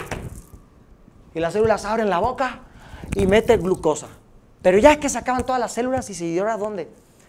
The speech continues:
Pues a los músculos y al hígado, en forma de una cosa que se llama glucógeno. Y guarda glucógeno en todos lados para que reserves. El glucógeno es lo que se te acaba en los primeros veinte minutos de correr. Por eso quince minutos, veinte,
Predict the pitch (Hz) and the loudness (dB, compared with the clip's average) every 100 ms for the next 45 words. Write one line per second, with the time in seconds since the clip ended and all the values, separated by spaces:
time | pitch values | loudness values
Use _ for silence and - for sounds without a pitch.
0 | _ _ - 180 202 135 185 262 - 143 | _ _ -6 2 2 2 2 0 0 -8
1 | - - - _ _ _ _ _ - 170 | -8 -18 -20 _ _ _ _ _ 2 4
2 | 165 190 156 117 - _ _ - 139 147 | 4 4 2 0 -14 _ _ -10 -6 2
3 | 190 196 156 165 175 180 160 165 180 151 | 4 4 2 2 0 -4 -6 -6 -6 -4
4 | 156 147 156 123 123 104 - - - 196 | -4 -2 -4 -6 -12 -14 -20 -20 -4 0
5 | 185 254 277 262 233 240 240 269 262 247 | 6 8 8 6 6 4 4 0 0 -2
6 | 247 247 233 233 - 220 180 160 156 165 | 0 -2 0 -2 0 -4 -2 -4 -4 -4
7 | - 214 226 - - _ _ _ _ - | -2 -2 -4 -12 -20 _ _ _ _ -20
8 | _ _ _ _ 160 165 160 208 202 202 | _ _ _ _ -4 -2 2 4 4 4
9 | 185 185 196 196 165 151 151 147 175 180 | 2 0 -2 -4 -4 -6 -6 -2 -2 -2
10 | 131 147 170 165 175 156 156 151 156 139 | -6 -4 -4 -4 -6 -6 -8 -8 -10 -10
11 | 131 165 - _ _ _ _ _ _ _ | -8 -8 -10 _ _ _ _ _ _ _
12 | _ _ - 180 196 196 170 196 208 214 | _ _ 0 0 4 2 2 0 2 4
13 | 196 208 185 202 226 | 4 2 2 4 2